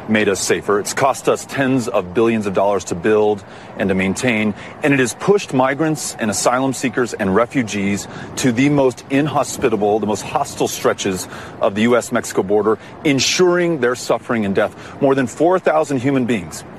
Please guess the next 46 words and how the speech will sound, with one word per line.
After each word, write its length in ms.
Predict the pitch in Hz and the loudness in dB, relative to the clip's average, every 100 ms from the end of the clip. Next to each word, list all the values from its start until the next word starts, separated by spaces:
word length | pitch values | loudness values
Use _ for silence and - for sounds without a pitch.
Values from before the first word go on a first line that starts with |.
| - | -4
little 200 | 98 113 | 0 0
kids, 480 | - 160 175 160 - - - - | 2 2 2 -2 -10 -14 -10 0
women, 420 | 113 139 147 151 | 2 4 2 0
and 120 | 120 113 | 0 0
children, 440 | - 98 101 104 - - | 2 2 0 -2 -4 -4
have 280 | - 107 104 | 0 0 2
died. 360 | 123 110 80 | 2 4 0
They're 80 | 90 | 0
not 220 | 120 143 | 2 2
in 80 | 180 | 0
cages, 400 | - 170 156 156 | 2 2 2 0
they're 80 | 123 | 2
not 200 | 120 143 | 2 2
locked 280 | 147 147 151 | 0 2 2
up, 180 | 139 - | 2 2
they're 100 | 110 | 0
not 260 | 117 135 | 2 0
separated, 520 | - 156 139 120 117 | -2 -2 0 0 0
they're 140 | 107 95 | 0 -2
dead 500 | 90 123 127 98 117 - - - - - | 0 2 4 2 -2 -12 -18 -16 -8 0
over 160 | 107 | 2
the 80 | 117 | 4
last 320 | 117 127 - | 4 2 0
ten 200 | - 135 | -2 2
years 320 | 113 107 110 | 2 2 0
as 200 | - 104 | -2 -2
we 160 | 107 127 | 0 2
have 180 | 120 92 | 2 0
walled 380 | 101 123 143 135 | 2 2 4 2
off 240 | 120 - | 0 0
their 160 | 117 113 | 0 0
opportunity 640 | 113 127 123 110 90 95 98 - - - | 0 -4 -2 -2 -2 -6 -8 -12 -16 -10
to 240 | - 120 110 | -2 0 0
legally 560 | 104 117 139 156 147 139 | 0 2 4 4 2 0
petition 440 | - - 127 131 | -2 -2 -2 -2
for 140 | 113 | 0
asylum, 480 | 98 - 123 123 127 | -2 0 2 2 0
to 100 | 113 | -2
cross, 540 | - 127 131 135 - - - - - | -2 2 2 0 -6 -12 -16 -10 0
uh, 300 | 117 110 113 | 4 4 2
in 140 | 110 104 | 0 0
urban 240 | 120 120 | 2 0
centers 480 | - 127 117 113 - | 0 0 0 0 0
like 180 | 98 98 | -2 0
El 120 | 95 | -2
Paso, 440 | - 113 - 123 | 0 -2 2 0